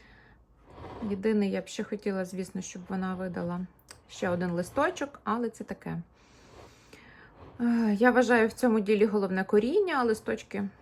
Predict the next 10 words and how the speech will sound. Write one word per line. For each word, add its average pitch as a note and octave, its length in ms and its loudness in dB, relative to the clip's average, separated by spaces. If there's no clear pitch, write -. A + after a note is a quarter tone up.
все - 160 -6
рівно C4 240 -2
будуть. F3+ 440 -8
Ось. - 240 -20
Ось A#3+ 260 -6
три A#3+ 220 -2
рослини B3 640 -4
з - 80 -6
одного A3+ 380 -4
підвіконня. A#3 920 -2